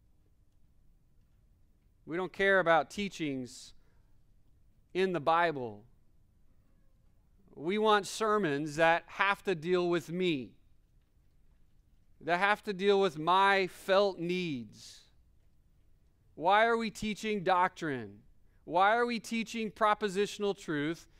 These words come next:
It's not helpful anymore. Have you heard the criticisms? And on the onset,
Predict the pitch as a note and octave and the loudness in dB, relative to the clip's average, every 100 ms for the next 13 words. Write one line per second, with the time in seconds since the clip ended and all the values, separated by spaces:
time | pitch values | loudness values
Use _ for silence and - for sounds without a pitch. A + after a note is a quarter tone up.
0 | - - F#3 - G#3 A3 G#3+ D#3 A3 G#3 | -20 -4 -4 -2 2 2 2 2 2 2
1 | - F#3 E3+ F3+ F3 D#3+ D3 C#3+ D#3+ F3 | -2 0 0 -2 -2 0 0 0 0 -2
2 | G#3 G3 G3 G#3 A3 A#3 A3+ B3 C4 - | -2 -2 -4 -4 -4 -8 -8 -8 -10 -14
3 | _ _ _ _ _ - _ _ _ _ | _ _ _ _ _ -20 _ _ _ _
4 | _ _ _ - _ _ _ _ _ _ | _ _ _ -20 _ _ _ _ _ _
5 | _ _ _ _ _ _ _ _ _ _ | _ _ _ _ _ _ _ _ _ _
6 | _ _ _ _ F#3 A3 A3+ A3 B3 C4 | _ _ _ _ 0 0 2 2 0 -2
7 | - A3 A3 | 0 2 2